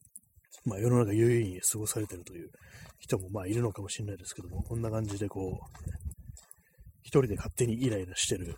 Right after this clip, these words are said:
そんな人間がここにいるという感じですね。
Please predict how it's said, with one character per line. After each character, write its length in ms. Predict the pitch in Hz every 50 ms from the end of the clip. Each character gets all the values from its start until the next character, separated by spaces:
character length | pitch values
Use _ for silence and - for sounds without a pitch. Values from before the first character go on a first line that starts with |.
| - -
そ 140 | - - 123
ん 60 | 113
な 80 | 107 104
人 160 | 107 110 101
間 160 | 98 98 98
が 220 | 92 92 92 90 - - - - - - - - - -
こ 80 | - -
こ 60 | 104
に 100 | 92 87
い 40 | 95
る 120 | 98 107
と 140 | - - -
い 40 | 85
う 40 | 90 - - - _ _ _ - - - - - - - - - - - - - - - -
感 120 | - 110 107
じ 100 | 107 98
で 100 | 113 110
す 160 | - - 95
ね。 120 | 87 87